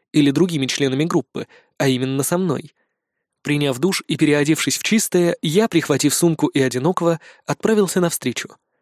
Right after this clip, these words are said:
Домой, чтобы закинуть всё лишнее, я уже не успею, поэтому придётся всё тащить на себе. Да и ладно. Место, что выбрал Алексей для встречи, оказалось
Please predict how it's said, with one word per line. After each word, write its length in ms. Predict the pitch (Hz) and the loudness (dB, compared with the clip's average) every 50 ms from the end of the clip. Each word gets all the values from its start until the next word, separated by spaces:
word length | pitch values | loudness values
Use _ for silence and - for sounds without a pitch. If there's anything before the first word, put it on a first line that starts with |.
| _ _ _ _ _ _ - | _ _ _ _ _ _ -6
Домой, 400 | 139 131 131 123 127 151 185 190 | -2 -2 0 2 2 2 2 2
чтобы 240 | - - 135 135 | 2 0 0 2
закинуть 360 | 127 139 - - 147 139 131 - | 2 0 0 0 0 0 0 0
всё 200 | - - 139 131 | -2 0 2 2
лишнее, 400 | 135 127 - - 127 123 123 127 | 2 2 0 -2 -4 -4 -2 -2
я 180 | 123 180 190 | 0 0 0
уже 160 | 190 170 180 | 2 2 2
не 100 | 185 175 | 4 4
успею, 520 | 180 180 - - - 165 131 120 - - - - - _ _ _ | 2 2 0 -2 -2 0 0 -2 -4 -8 -12 -20 -20 _ _ _
поэтому 380 | - 214 254 240 - 202 180 160 | 0 2 2 2 2 2 2 2
придётся 420 | - 156 143 139 156 165 - - | 2 2 2 2 2 2 0 -2
всё 200 | - - - 147 | -2 0 0 0
тащить 320 | - 139 - - 147 139 143 | 0 0 -2 -4 -6 -4 -4
на 60 | 135 | -4
себе. 300 | - - 127 - - - _ _ _ _ _ _ _ _ _ _ | -4 -4 -4 -6 -8 -12 _ _ _ _ _ _ _ _ _ _
Да 120 | 240 262 294 | 0 2 4
и 100 | 277 254 | 4 4
ладно. 480 | 226 214 202 196 180 165 156 151 - _ _ _ _ _ _ _ _ _ _ _ _ _ _ _ - | 4 4 2 2 0 -2 -4 -6 -6 _ _ _ _ _ _ _ _ _ _ _ _ _ _ _ 0
Место, 340 | 143 196 254 247 - - 240 | 2 4 4 4 4 2 0
что 200 | - - 247 220 | 2 2 2 4
выбрал 260 | 233 214 226 220 214 | 4 4 4 4 4
Алексей 340 | 214 214 220 - - 226 214 | 4 2 0 0 0 0 2
для 140 | 196 202 190 | 2 2 0
встречи, 320 | - - 214 202 - 185 | 0 0 -2 0 0 0
оказалось 540 | 156 131 - 147 - 233 240 226 202 - | 0 0 0 0 2 4 4 4 2 0